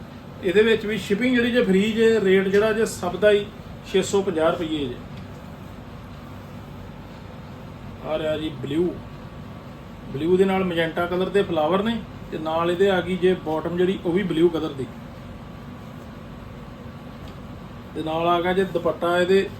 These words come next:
ਉਹ ਵੀ ਬਲੂ ਕਲਰ ਦਾ, ਬਹੁਤ ਸ਼ਾਨਦਾਰ ਦੁਪੱਟਾ ਜੇ ਇਹ ਵੀ। ਇਹ ਸਾਰੇ ਸੂਟ ਜਿਹੜੇ ਆ ਇਹਨਾਂ ਦਾ ਰੇਟ ਹੈਗਾ ਜੇ ਸਿਰਫ ਛੇ ਸੌ ਤੇ ਪੰਜਾਹ ਰੁਪਈਏ। ਇਹ ਤੁਹਾਨੂੰ ਮਿਲਣਗੇ ਜੇ ਫ੍ਰੀ ਸ਼ਿਪਿੰਗ ਦੇ ਵਿੱਚ।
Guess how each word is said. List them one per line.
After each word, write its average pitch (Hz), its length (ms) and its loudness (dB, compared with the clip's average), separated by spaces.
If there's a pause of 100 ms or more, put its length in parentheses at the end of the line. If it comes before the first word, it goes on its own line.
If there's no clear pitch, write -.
(560)
ਉਹ 170 60 0
ਵੀ 185 120 2
ਬਲੂ 170 280 8
ਕਲਰ 185 240 4
ਦਾ, 196 180 2 (1200)
ਬਹੁਤ 202 240 4
ਸ਼ਾਨਦਾਰ 151 400 -2
ਦੁਪੱਟਾ 135 360 -4
ਜੇ 131 200 -2
ਇਹ 127 80 -4
ਵੀ। 123 120 -6 (3000)
ਇਹ 196 140 8
ਸਾਰੇ 208 320 4
ਸੂਟ 190 220 6
ਜਿਹੜੇ 196 260 8
ਆ 208 120 8
ਇਹਨਾਂ 208 180 2
ਦਾ 214 100 4
ਰੇਟ 180 260 6
ਹੈਗਾ 196 160 2
ਜੇ 196 140 4
ਸਿਰਫ 220 360 0
ਛੇ - 160 0
ਸੌ 190 180 -2
ਤੇ 196 160 2
ਪੰਜਾਹ 175 340 0
ਰੁਪਈਏ। 147 360 -4 (1160)
ਇਹ 180 120 6
ਤੁਹਾਨੂੰ 208 260 4
ਮਿਲਣਗੇ 202 340 6
ਜੇ 233 100 4
ਫ੍ਰੀ 185 240 4
ਸ਼ਿਪਿੰਗ 190 280 2
ਦੇ 214 180 4
ਵਿੱਚ। 208 260 4